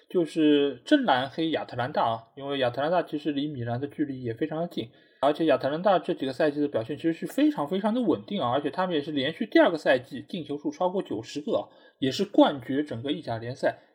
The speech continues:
攻击力最强的一个队伍，这个赛季也是打进了九十个球，上个赛季九十八个。那可见，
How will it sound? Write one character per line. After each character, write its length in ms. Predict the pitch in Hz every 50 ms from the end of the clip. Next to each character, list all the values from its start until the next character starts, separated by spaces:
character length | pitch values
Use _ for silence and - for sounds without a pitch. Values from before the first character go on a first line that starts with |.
| _ _ -
攻 140 | 202 208 208
击 100 | 202 -
力 140 | 190 165 151
最 200 | 151 - 302 -
强 240 | - - - 127 131
的 80 | 139
一 60 | 131 123
个 80 | 127
队 160 | 123 - 131
伍， 140 | 101 - 101 -
这 100 | - 202
个 80 | 175
赛 200 | 151 - 165 151
季 120 | 139 156 143
也 80 | -
是 140 | 117 120 165
打 220 | 156 - 113 110
进 200 | 110 - 151 143
了 160 | 139 131 127 123
九 300 | 120 - 117 107 113 -
十 160 | - - 151
个 100 | 208 185
球， 280 | - - - - - -
上 160 | _ - 214
个 80 | 185 165
赛 120 | 160 151
季 100 | 147 156
九 160 | 147 - 117 117
十 80 | 143
八 180 | - 180 185 185
个。 200 | 175 143 - - _ _ _ _ _
那 80 | 202 180
可 260 | - - - - 127
见， 360 | - - 294 254 208 147